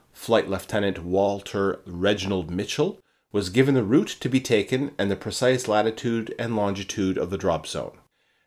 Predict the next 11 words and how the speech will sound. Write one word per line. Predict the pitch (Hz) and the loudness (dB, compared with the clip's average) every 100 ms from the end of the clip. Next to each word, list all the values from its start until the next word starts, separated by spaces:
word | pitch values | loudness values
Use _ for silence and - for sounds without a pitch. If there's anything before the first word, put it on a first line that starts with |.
| - | 0
They | 95 | 2
received | 90 - 98 87 78 | 2 0 0 -2 -4
weather | 82 90 90 90 | -2 0 2 0
information | 87 - 95 120 - 160 170 | -2 -4 0 0 0 -4 -4
from | - 104 90 | -4 -2 -2
the | 90 | -2
meteorological | 92 90 87 90 92 - - 117 - _ - | -2 -4 -4 -2 -2 -2 -2 -2 -2 _ -4
office, | 107 - 190 - - - - - | -2 0 0 -2 -6 -12 -20 -8
including | 117 113 - 160 165 147 135 | -6 -4 2 4 6 4 2
data | 113 113 117 - | 2 4 2 0
on | 98 92 87 | 0 0 -2